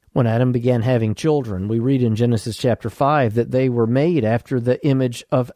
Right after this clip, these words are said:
Adam. What was Adam's image by this point? Well, it was fallen. It was corrupted.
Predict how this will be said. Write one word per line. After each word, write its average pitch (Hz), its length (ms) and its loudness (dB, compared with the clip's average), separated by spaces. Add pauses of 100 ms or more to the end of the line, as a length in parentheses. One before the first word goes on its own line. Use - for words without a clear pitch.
(140)
Adam. 123 420 -2 (140)
What 101 160 -4
was 131 120 -4
Adam's 135 340 2
image 165 340 -2
by 107 160 0
this 104 200 -2
point? 87 380 -8
Well, 117 160 4
it 117 60 2
was 113 140 -2
fallen. 131 600 0
It - 40 -4
was 107 160 -2
corrupted. 120 600 0